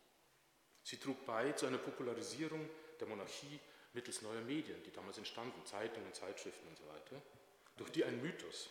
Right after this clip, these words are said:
und zwar der Mythos einer Union des Zaren mit dem Volke, propagiert wurde, also eine Art autokratisches Bürgerkönigtum. Dieser Mythos wurde mit dem Beginn des Eisenbahnzeitalters in den achtzehnhundertsechzigern noch bestärkt und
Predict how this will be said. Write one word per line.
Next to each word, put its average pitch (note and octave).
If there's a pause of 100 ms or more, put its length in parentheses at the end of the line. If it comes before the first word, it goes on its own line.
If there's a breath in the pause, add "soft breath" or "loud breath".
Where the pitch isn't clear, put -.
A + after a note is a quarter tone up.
und -
zwar G#2+
der A2+
Mythos C3
einer A2
Union A2
des -
Zaren A2+
mit A2
dem G2+
Volke, F#2
propagiert A#2+
wurde, - (720 loud breath)
also A#2+
eine A#2+
Art F#2+ (400)
autokratisches -
Bürgerkönigtum. E2+ (1700 loud breath)
Dieser A2+
Mythos A2+
wurde B2
mit B2+
dem B2
Beginn D3+
des -
Eisenbahnzeitalters G#2
in A2
den A#2+
achtzehnhundertsechzigern A#2
noch A#2
bestärkt -
und F#2